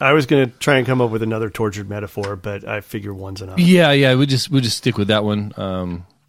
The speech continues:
Speaker 2: and we will come up with another one for the next time when we talk about Thrones with Jenny, Richard, and myself.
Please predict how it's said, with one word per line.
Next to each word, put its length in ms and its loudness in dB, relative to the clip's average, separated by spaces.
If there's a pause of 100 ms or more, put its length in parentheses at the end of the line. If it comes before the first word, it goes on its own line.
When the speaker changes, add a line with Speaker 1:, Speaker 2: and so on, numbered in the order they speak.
(540)
Speaker 2:
and 400 0
we 120 6
will 440 4 (340)
come 180 0
up 80 2
with 100 -2
another 220 0
one 140 0
for 120 -10
the 80 0
next 260 0
time 240 0
when 120 0
we 120 2 (120)
talk 240 -4
about 240 -2
Thrones 440 0 (440)
with 240 0
Jenny, 480 2 (480)
Richard, 480 2 (440)
and 280 2
myself. 680 0